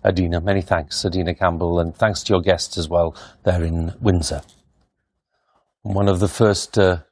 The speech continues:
tributes paid earlier this evening, as soon as the news was announced of the Queen's death, was in Downing Street, where the new Prime Minister, Liz Truss, um,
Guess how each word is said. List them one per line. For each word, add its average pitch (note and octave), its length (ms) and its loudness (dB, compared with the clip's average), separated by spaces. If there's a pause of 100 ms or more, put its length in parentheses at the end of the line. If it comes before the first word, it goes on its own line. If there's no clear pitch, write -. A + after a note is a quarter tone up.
(180)
tributes - 580 0 (140)
paid G#2 400 2
earlier F#2 260 2
this F2 220 -4
evening, G2+ 340 2
as F#2+ 140 -2
soon F#2+ 200 2
as E2+ 140 0
the F2 260 0 (400)
news F#2 300 4
was F2 160 0
announced F#2 420 2
of E2+ 80 -4
the E2+ 80 -4
Queen's E2 360 -2
death, F2+ 340 -4 (340)
was G2 200 4
in G#2+ 140 4
Downing D#2+ 360 0
Street, - 540 -4
where F2+ 140 6
the F2 100 2
new A2 280 6
Prime F2 300 -2
Minister, E2 540 0 (420)
Liz F2+ 220 2
Truss, - 520 0 (120)
um, D#2+ 440 -2